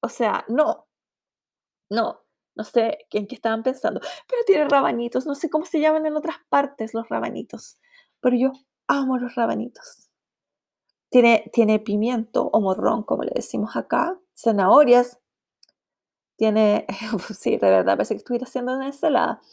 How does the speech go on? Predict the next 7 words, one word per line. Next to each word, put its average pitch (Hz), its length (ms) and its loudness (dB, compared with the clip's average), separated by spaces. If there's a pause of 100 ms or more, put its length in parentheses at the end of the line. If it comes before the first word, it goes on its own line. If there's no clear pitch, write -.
(340)
Tiene 311 340 4
limón, 247 800 4
naranja 208 760 2
o 220 140 2
pomelo, 214 540 2
no 294 140 -10
sé. - 440 -2